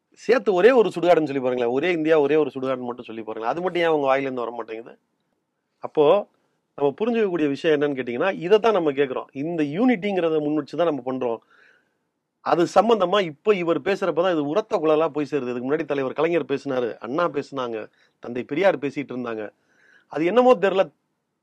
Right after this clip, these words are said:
தமிழகத்தை தாண்டி அந்த குரல் வந்து இன்னைக்கு பெருசா போகல.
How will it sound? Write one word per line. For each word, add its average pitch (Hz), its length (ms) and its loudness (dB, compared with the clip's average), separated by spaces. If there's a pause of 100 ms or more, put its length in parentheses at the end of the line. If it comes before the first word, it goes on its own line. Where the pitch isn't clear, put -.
(260)
தமிழகத்தை 226 520 2
தாண்டி 175 260 -4
அந்த 147 160 -2
குரல் 170 220 -2
வந்து 156 200 -2
இன்னைக்கு 110 600 -8
பெருசா 127 240 -4
போகல. 113 360 -10